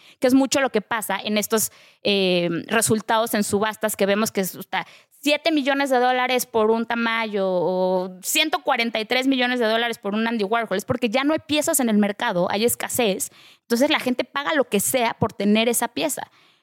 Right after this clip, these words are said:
Pero en general sí estamos hablando de outliers, ¿no? O sea, no, para que una obra de arte, y ya me adelanté muchísimo, perdón, pero sea una inversión, hay diferentes factores que tenemos que ver, entre los cuales sí está entender economía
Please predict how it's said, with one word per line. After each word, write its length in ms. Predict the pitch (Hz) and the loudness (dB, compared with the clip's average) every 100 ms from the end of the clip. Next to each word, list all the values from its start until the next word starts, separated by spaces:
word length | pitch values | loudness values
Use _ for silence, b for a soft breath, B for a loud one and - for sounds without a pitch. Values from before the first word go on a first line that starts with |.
| b | b
Pero 180 | 262 277 | 2 2
en 80 | 277 | 2
general 380 | 294 294 294 381 | 2 2 2 0
sí 140 | - | 2
estamos 320 | 392 415 453 | 2 0 0
hablando 360 | 320 254 269 277 | 2 4 2 2
de 100 | 220 | 2
outliers, 760 | 208 202 226 285 180 95 - - | 2 0 -2 -2 -2 -4 -6 -2
¿no? 180 | 202 233 | 0 0
O 40 | |
sea, 220 | 254 208 - | 0 -4 2
no, 460 | 240 247 254 262 b b b b b b _ _ | 4 4 2 0 b b b b b b _ _
para 220 | 254 254 | 2 4
que 100 | 311 | 4
una 160 | 320 370 _ _ _ _ - | 2 2 _ _ _ _ 2
obra 280 | 285 277 285 | 4 4 2
de 140 | 247 | 2
arte, 360 | 233 233 - 214 | 0 -2 2 2
y 120 | 233 | 2
ya 120 | 214 | 2
me 80 | 226 | 2
adelanté 380 | 240 208 202 226 | 2 0 0 2
muchísimo, 560 | 233 - 240 220 214 202 | 2 4 0 2 2 2
perdón, 480 | 196 226 233 240 226 | 2 4 2 0 0
pero 340 | 208 208 202 - _ - | 2 4 2 -4 _ -6
sea 340 | 202 240 240 | 0 2 2
una 180 | 254 254 | 2 2
inversión, 640 | 254 269 285 - 220 202 - | 4 2 2 0 2 2 -2
hay 140 | 247 | -4
diferentes 640 | 247 302 247 226 226 262 - | -4 -2 0 2 2 -2 -2
factores 720 | 214 - - 247 214 185 - | -4 -6 -2 2 2 2 -2
que 80 | 202 | -2
tenemos 320 | 196 208 220 | 0 0 0
que 100 | 202 | 0
ver, 140 | 202 | 2
entre 240 | 226 233 240 | 0 0 0
los 160 | 240 | -2
cuales 500 | - 311 285 226 - b b b - | 0 0 2 -2 -2 b b b -2
sí 220 | - 339 | 2 2
está 240 | 359 - | 2 2
entender 680 | 294 285 277 247 214 240 - | 2 2 4 4 4 2 -2
economía 640 | - 240 240 240 247 262 | -6 0 2 4 4 2